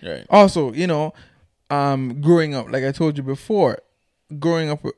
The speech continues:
Speaker 2: in, in my household, we never went to the doctor. You understand? We
Speaker 1: Never,
Speaker 2: ne-
Speaker 1: eh?
Speaker 2: we never did. Vicks fixed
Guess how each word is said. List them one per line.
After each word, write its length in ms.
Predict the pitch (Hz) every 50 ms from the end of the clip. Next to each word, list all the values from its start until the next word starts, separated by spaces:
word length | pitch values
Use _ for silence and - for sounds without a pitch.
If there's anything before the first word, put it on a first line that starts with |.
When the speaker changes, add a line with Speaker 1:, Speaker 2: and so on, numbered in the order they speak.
| _ _ _ -
Speaker 2:
in, 240 | - 143 135 117 - -
in 180 | - 135 139 139
my 180 | 143 147 147 165
household, 480 | 156 - 160 139 139 - 151 135 127 139
we 120 | 156 160 156
never 440 | 156 175 185 214 233 311 359 339 -
went 240 | 160 156 143 156 -
to 80 | 123
the 100 | 123 113
doctor. 500 | - 113 87 - - _ - - - - _ _ _ _ _ _ _ _ _ -
You 80 | 147 180
understand? 480 | 185 175 165 165 165 143 131 127 120
We 180 | 156 190 202 202
Speaker 1:
Never, 200 | 202 214 226 233
Speaker 2:
ne- 40 | -
Speaker 1:
eh? 220 | - 165 92 107
Speaker 2:
we 80 | 185 208
never 300 | 214 226 226 220 214 208 202
did. 200 | 208 214 185 156
Vicks 440 | 151 156 185 226 220 - - - -
fixed 600 | - - - 254 220 - - - - _ -